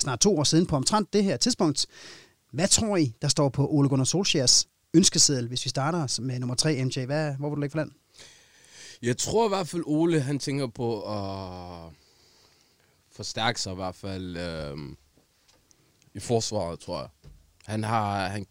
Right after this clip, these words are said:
Speaker 2: han kan jo ikke bruge Bailey så meget, hele tiden skadet, og jeg ved ikke, hvorfor han ikke tør at hive Mengi op og spille med ham, eller Tuan Sebe for den sags skyld, men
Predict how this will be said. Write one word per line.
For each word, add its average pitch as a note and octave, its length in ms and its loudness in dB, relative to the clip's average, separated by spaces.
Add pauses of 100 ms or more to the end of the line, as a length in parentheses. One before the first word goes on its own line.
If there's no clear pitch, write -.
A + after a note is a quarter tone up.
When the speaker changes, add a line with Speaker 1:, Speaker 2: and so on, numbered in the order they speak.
(120)
Speaker 2:
han G2 160 -12
kan A2+ 120 -2
jo B2+ 80 2
ikke G#2 80 -8
bruge G#2+ 160 0
Bailey G2 280 -4
så G#2 160 -8
meget, F2 280 -8 (200)
hele G2 140 -12
tiden F#2 200 -12
skadet, F#2 360 -10 (100)
og D#2+ 560 -6 (380)
jeg F#2 120 -8
ved A#2+ 80 -2
ikke, C#3 80 -2
hvorfor A2 180 -10
han G#2 100 -8
ikke A2+ 120 -10
tør G#2+ 140 -8
at F#2+ 480 -2
hive F#2+ 180 -6
Mengi F#2 340 -6
op E2+ 280 -6
og E2 80 -12
spille F#2 240 -12
med F2+ 80 -10
ham, E2+ 200 -12
eller A2+ 160 -4
Tuan F#2 240 -14
Sebe F2+ 280 -12
for F2+ 120 -12
den F#2 180 -8
sags F2+ 220 -8
skyld, F#2 200 -10
men F2+ 200 -8